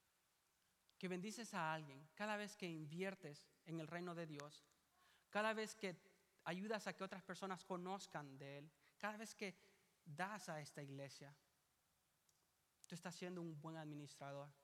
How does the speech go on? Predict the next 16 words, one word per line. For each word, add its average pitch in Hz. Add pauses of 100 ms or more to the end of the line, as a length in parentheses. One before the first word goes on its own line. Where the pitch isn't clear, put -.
(560)
Y 165
entonces 170
estarás 160 (260)
encontrando 165
el 147
propósito 156
del, 147 (220)
del 143
dinero, 160
que 156
es - (1040)
la 143
satisfacción 156
al 151
administrarlo 151
conforme 160